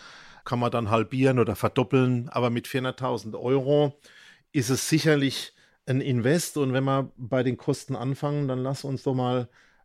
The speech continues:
ein bisschen schauen, was kostet denn eigentlich eine Ferienimmobilie? Weil du hast ja gesagt, wenn's eine eigengenutzte ist, wo ich niemand reinlassen möchte,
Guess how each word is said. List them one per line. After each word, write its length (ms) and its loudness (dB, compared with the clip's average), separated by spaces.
ein 60 -4
bisschen 360 0
schauen, 320 4
was 160 2
kostet 400 2
denn 160 0
eigentlich 640 -4
eine 120 2
Ferienimmobilie? 1120 2
Weil 240 0
du 160 2
hast 160 -2
ja 60 0
gesagt, 400 -6
wenn's 420 -6
eine 200 -2
eigengenutzte 800 -2
ist, 380 -2
wo 140 2
ich 120 0
niemand 400 2
reinlassen 640 2
möchte, 480 0